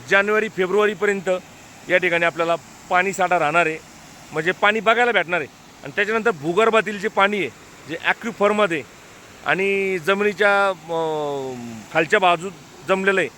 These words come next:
त्या पाण्यामध्ये आपल्याला येते चार पाच महिने, म्हणजे आपली पाण्याची खूप मोठी टंचाई त्या ठिकाणी सॉल्व्ह झालेली आहे. आणि आपण जे पॉकलेननी एवढे मोठे खड्डे केले,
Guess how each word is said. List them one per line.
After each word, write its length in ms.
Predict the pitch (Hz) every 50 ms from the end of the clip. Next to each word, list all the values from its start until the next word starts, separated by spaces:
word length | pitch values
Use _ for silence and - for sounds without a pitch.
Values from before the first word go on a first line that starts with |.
| - - - - - -
त्या 100 | 220 226
पाण्यामध्ये 420 | - 226 226 220 226 233 226 220
आपल्याला 220 | 208 196 208 208 202
येते 160 | 202 185 196
चार 220 | - - 196 185
पाच 180 | 170 139 185 170 151
महिने, 240 | 175 170 156 131 107 - - - - - - - - - 139
म्हणजे 180 | 160 156 180
आपली 240 | 190 190 - 214 220
पाण्याची 540 | 185 165 208 196 202 214 208 - - 226 220 -
खूप 160 | - 226 269 214 185
मोठी 280 | 220 233 226 170 214 220 - - -
टंचाई 440 | 226 226 226 - 233 220 196 170 151 - - - - - - - - - -
त्या 120 | 202 202 208
ठिकाणी 440 | 190 196 175 196 190 196 196 196
सॉल्व्ह 440 | - - - - 214 208 214 220 214
झालेली 400 | 185 175 165 170 180 175 180 185
आहे. 280 | 175 160 160 156 156 156 - - - - - - - - - - -
आणि 140 | 143 156
आपण 280 | 170 170 170 185 185 170
जे 300 | 147 175 185 190 190 190 180 - -
पॉकलेननी 420 | 185 175 - 196 190 185 185 190
एवढे 200 | 185 185 185 180
मोठे 220 | 170 175 175 180 175 - -
खड्डे 280 | - 156 139 151 180 175
केले, 280 | 151 170 165 156 143